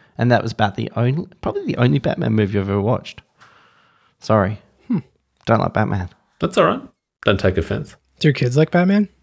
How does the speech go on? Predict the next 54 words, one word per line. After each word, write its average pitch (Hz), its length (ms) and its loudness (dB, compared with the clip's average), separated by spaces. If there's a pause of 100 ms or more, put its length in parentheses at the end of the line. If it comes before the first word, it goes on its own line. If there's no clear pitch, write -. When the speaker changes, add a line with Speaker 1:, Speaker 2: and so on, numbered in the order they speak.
(120)
Speaker 1:
Nah. 101 160 -10 (320)
Speaker 2:
No. 131 220 -4 (760)
Is 139 80 -4
that 139 120 4
because 135 300 2
you've 123 160 -6
forcibly 131 880 0
made 113 220 -2
them 120 120 -4
not 113 160 -6
like 117 180 -8
Batman? 131 440 -8
Speaker 1:
Yeah, 120 180 4
I - 20 2
don't, 101 200 2
I 90 160 0
don't 113 180 2
allow 98 320 2
it 95 60 -4
in 95 80 -4
the 95 80 -2
Speaker 2:
You 98 100 6
Speaker 1:
house. 95 80 0
Speaker 2:
keep 139 200 2
it 127 80 4
away? 117 240 -2 (120)
Okay. 120 260 -8 (460)
Speaker 1:
Yeah. 104 120 -16 (160)
Speaker 2:
That's 135 160 -2
fair. 120 240 -4 (720)
Yeah. 156 160 2 (200)
I 180 60 0
don't 233 80 2
know. 196 100 2
I, 175 300 0
I 214 140 2
think 285 160 2
it 226 40 4
was, 175 480 -2 (580)
I 202 260 2
thought 220 200 2
it 202 40 -2
was 190 180 -2
a 180 60 -6
pretty 165 300 -4
good 185 120 2
movie, 165 260 0
actually. 113 320 -12
I 117 80 -6
was, 123 240 -4
I 127 80 -2
was 131 200 0
pleasantly 139 500 2
surprised. 131 540 -2